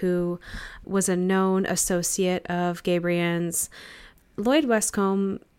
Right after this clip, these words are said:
was schizophrenic. He was on and off of medication, seen as somewhat unreliable, but that, um, he did observe, well, he told police that he had a conversation with Gabriel where Gabriel had so-,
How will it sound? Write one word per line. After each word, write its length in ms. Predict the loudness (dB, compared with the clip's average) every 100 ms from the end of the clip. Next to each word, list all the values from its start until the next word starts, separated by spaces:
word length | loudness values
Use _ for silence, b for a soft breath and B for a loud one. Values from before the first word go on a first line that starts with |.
| -16 -14 -10
was 580 | 0 4 4 2 0 -6
schizophrenic. 920 | -8 -6 -6 -4 -2 0 -2 -6 -18 -20
He 600 | -8 -4 -2 0 -2 -4 B B B B
was 180 | -4 -2
on 240 | -2 2
and 140 | 2 2
off 380 | 0 -2 -4 -6
of 260 | -4 -2
medication, 1040 | -2 -4 -2 0 0 -2 -2 0 0 -2 -4 -8
seen 260 | -2 2 2
as 100 | 2
somewhat 260 | -2 -4
unreliable, 960 | -6 -8 -6 -6 -4 -6 -6 -6 -8 -8 B B B B -6
but 300 | 0 2 2 -2
that, 600 | 0 2 4 2 -2 -4
um, 440 | -4 -4 -4 -6 -12 -20
he 220 | 0 2
did 200 | 2 0
observe, 720 | 0 -2 -4 -2 -2 -2 -6 -16 _ _ _ _ _ _
well, 120 | -2 2
he 100 | 2
told 240 | 2 0
police 300 | 0 -2 -2
that 80 | 0
he 40 |
had 100 | 0
a 40 | -2
conversation 540 | -4 -6 -4 -4 -4
with 80 | -6
Gabriel 560 | -4 -2 -2 0 0 -2
where 460 | 0 0 0 -2 B B B 0
Gabriel 340 | 2 2 2
had 260 | 0 -4 -6
so-, 320 | -2 -2